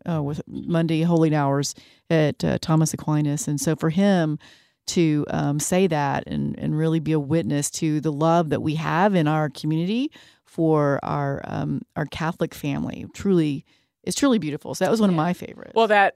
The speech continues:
Speaker 2: uh, interview came about through a happenstance, a Christ incidence of, uh, I worked with Will in youth ministry,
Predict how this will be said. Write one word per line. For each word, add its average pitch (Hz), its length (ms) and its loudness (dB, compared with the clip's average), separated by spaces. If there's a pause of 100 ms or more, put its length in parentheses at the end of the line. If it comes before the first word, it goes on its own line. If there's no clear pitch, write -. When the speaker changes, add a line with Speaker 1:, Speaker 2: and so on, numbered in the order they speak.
Speaker 2:
uh, 175 340 4
interview 180 420 -4
came 190 280 -2
about 165 460 2
through 165 240 -2
a 156 40 -2
happenstance, 156 840 -4
a 160 100 -8
Christ 160 400 2
incidence 165 640 -4
of, 156 500 -2
uh, 156 280 -2
I 185 80 4
worked 170 320 2
with 170 200 -2
Will 160 500 4
in 156 180 -4
youth 151 240 -6
ministry, 165 640 -4